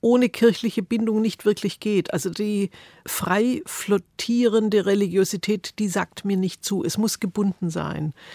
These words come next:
Es muss auch im Grunde auch an eine gewisse tradierte Vernunft gebunden sein, ja. Also sonst ist jeder, wirft sich sozusagen in die Fänge einer Privatreligion. Das geht schief. Ich bin auch deswegen nie aus der Kirche ausgetreten, obwohl ich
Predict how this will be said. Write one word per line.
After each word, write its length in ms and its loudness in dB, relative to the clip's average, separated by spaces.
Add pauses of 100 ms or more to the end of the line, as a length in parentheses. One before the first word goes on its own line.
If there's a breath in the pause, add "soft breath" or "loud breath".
(280 loud breath)
Es 140 -4
muss 280 0
auch 240 0
im 220 -2
Grunde 460 2
auch 160 -2
an 180 -2
eine 240 2
gewisse 520 -2
tradierte 460 -2
Vernunft 600 -2
gebunden 500 -4
sein, 400 -8
ja. 240 -6 (560 loud breath)
Also 180 0
sonst 140 -2
ist 220 0
jeder, 440 2
wirft 340 2
sich 220 -2
sozusagen 560 0
in 180 0
die 220 0 (220 loud breath)
Fänge 340 0
einer 140 0
Privatreligion. 960 0
Das 120 -6
geht 200 0
schief. 440 -6
Ich 280 -6
bin 260 -2
auch 80 0
deswegen 320 2
nie 140 4
aus 100 0
der 100 -4
Kirche 300 -2
ausgetreten, 580 -2
obwohl 300 0
ich 160 -2